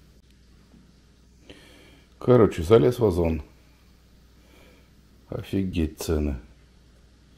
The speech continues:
Тысяча сто двадцать пять. Это поштучно по триста рублей флакончик. О. И Тишкин, Колотишкин.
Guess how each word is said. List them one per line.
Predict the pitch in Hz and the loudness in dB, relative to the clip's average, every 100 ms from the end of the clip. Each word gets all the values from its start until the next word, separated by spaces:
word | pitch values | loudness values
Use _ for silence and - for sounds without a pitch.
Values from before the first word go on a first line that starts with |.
| _ - _ - | _ -20 _ -8
Тысяча | 147 147 - - | -8 -8 -12 -8
сто | - | -4
двадцать | 98 92 92 - - | 0 2 0 -4 -6
пять. | 78 76 69 - - - - - - - _ - - - - - - - | -2 -2 -4 -12 -20 -20 -20 -20 -20 -20 _ -20 -20 -20 -20 -20 -20 -8
Это | 92 | -8
поштучно | - - 92 - 90 - 80 | -4 -4 -2 -4 -6 -6 -4
по | 82 | -4
триста | 80 85 78 - | -2 -4 -6 -6
рублей | 85 78 76 | -4 -4 -4
флакончик. | 78 78 - 69 67 - - - _ - - - - - - - - _ - - - - - - - - _ - | -4 -6 -6 -8 -10 -16 -20 -20 _ -20 -20 -20 -20 -20 -20 -20 -20 _ -20 -20 -20 -20 -20 -20 -20 -20 _ -10
О. | 90 85 78 - - - - - - _ _ - - - - _ | -6 -4 -6 -12 -20 -20 -20 -20 -20 _ _ -20 -20 -20 -20 _
И | - 85 82 | -6 -4 -4
Тишкин, | - - 95 - - - 78 82 | -8 -8 -8 -10 -16 -10 -8 -6
Колотишкин. | 76 82 80 80 - 78 - 62 | -4 -2 -2 -4 -6 -8 -8 -10